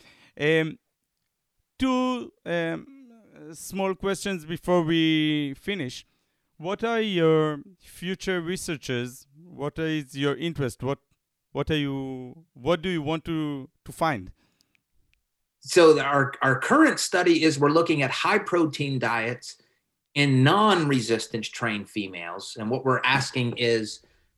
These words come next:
Speaker 2: if we just give them a lot of protein, do they increase muscle mass? So no other changes. And within that study, we're having some of them track their macros, and the other group, we're saying, "Don't track anything, just eat more protein.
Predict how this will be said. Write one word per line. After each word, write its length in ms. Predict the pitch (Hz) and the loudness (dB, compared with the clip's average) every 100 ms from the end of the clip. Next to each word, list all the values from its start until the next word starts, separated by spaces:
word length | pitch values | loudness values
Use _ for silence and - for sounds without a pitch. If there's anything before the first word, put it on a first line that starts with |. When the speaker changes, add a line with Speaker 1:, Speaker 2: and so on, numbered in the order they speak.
| _ | _
Speaker 2:
if 200 | 143 143 | -2 4
we 100 | 143 | 4
just 460 | 127 117 175 - 131 | 4 4 2 0 4
give 220 | 156 139 | 4 4
them 180 | 135 123 | 0 0
a 60 | |
lot 360 | 117 117 120 147 | 0 0 0 -2
of 180 | 135 - | -4 -6
protein, 600 | - 156 127 120 107 107 | -2 -2 -2 -6 -6 -2
do 100 | 123 | 0
they 160 | 120 | 2
increase 600 | 117 147 160 - 147 131 | 2 0 -2 0 -2 -2
muscle 360 | 135 120 113 113 | -2 -4 -4 -6
mass? 540 | 104 95 117 135 - _ _ _ _ | -6 -8 -8 -10 -14 _ _ _ _
So 180 | - 120 | 0 4
no 240 | 135 160 | 8 8
other 220 | 143 151 | 8 6
changes. 680 | 143 127 107 101 113 135 - _ _ _ _ | 4 0 -4 -4 -6 -8 -12 _ _ _ _
And 160 | 139 139 | 0 4
within 500 | 143 - 170 247 262 | 4 2 2 4 6
that 240 | 156 120 | 4 2
study, 380 | - - 120 120 | -4 -2 0 2
we're 140 | 120 131 | 2 2
having 360 | 160 123 120 | 2 0 0
some 280 | 117 180 226 | -2 0 4
of 140 | 226 | 4
them 180 | 185 170 | 2 0
track 400 | 135 - 175 156 135 | -2 -2 -2 -2 -2
their 160 | 120 | -2
macros, 760 | 110 98 92 101 98 127 - - _ _ _ _ | -2 -4 -6 -6 -6 -6 -10 -16 _ _ _ _
and 140 | 123 131 | 0 4
the 120 | 135 | 6
other 180 | 233 208 | 8 8
group, 220 | 156 151 | 8 6
we're 80 | 147 | 4
saying, 300 | - 143 127 | 4 4 6
"Don't 220 | 156 214 | 4 4
track 340 | - 190 170 | 0 0 2
anything, 520 | 135 117 101 107 101 104 _ | -2 -4 -6 -10 -10 -12 _
just 240 | - 165 - | 2 4 4
eat 200 | 202 165 | 0 4
more 160 | 165 | 2
protein. 540 | 131 131 107 - 95 | 2 0 -2 -6 -16